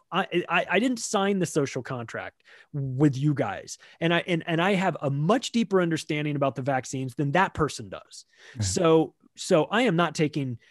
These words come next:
Speaker 1: their advice on any of this stuff. I have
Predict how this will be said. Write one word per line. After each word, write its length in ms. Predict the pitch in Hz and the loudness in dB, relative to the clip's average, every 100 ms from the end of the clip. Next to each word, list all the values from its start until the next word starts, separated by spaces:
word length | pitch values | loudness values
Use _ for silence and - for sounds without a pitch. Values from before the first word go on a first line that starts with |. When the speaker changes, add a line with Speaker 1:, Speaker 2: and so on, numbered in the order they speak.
| _ _ | _ _
Speaker 1:
their 360 | 147 120 165 175 | -12 4 8 8
advice 420 | 147 139 131 - | 6 2 2 -2
on 160 | 143 156 | -4 -2
any 180 | 202 | 0
of 80 | 180 | 0
this 140 | 117 104 | -2 -10
stuff. 400 | - 92 - _ _ _ _ _ - | -10 -12 -14 _ _ _ _ _ -2
I 140 | 160 | 2
have 260 | 180 170 | 4 2